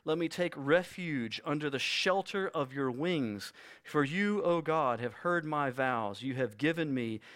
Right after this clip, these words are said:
the heritage of those who fear your name."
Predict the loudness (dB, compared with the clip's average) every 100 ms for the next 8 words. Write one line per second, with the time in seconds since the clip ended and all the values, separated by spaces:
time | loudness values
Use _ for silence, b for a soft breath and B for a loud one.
0 | B 0 0 2 2 2 0 -2 -2 -6
1 | 0 2 2 -2 -6 -8 -8 -4 -2 -2
2 | -2 -2 -2 -2 -4 -8